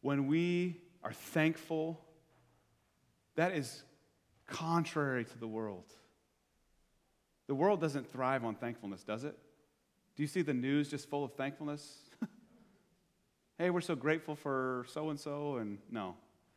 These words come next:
Like, our light shines bright to a desperate world when we are thankful people who are committed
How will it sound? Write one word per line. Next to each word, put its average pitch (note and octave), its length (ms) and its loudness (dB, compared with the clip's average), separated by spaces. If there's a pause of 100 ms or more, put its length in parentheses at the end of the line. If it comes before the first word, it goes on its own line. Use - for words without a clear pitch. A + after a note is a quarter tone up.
(1040)
Like, B2 100 -16 (280)
our C3 140 -4
light B2 280 -2
shines A2+ 300 -6
bright G2+ 480 -8 (880)
to A#2+ 120 -8
a A2 40 -4
desperate A#2 560 -10
world A2 360 -6
when G#2 120 -8
we A2 120 -4
are G2 120 -6 (180)
thankful A#2 580 -6 (360)
people A2+ 500 -10 (380)
who A2+ 180 -6
are G2 120 -6
committed G#2+ 800 -6